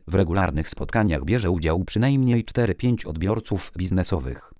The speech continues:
Co kilka miesięcy odbywamy spotkania osobiste.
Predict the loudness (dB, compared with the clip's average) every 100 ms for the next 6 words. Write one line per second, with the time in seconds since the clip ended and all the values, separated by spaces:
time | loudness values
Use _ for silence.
0 | -10 -6 -2 0 4 4 4 0 0 0
1 | 0 0 0 0 2 0 -2 -4 0 0
2 | -2 -2 -4 -4 -6 -8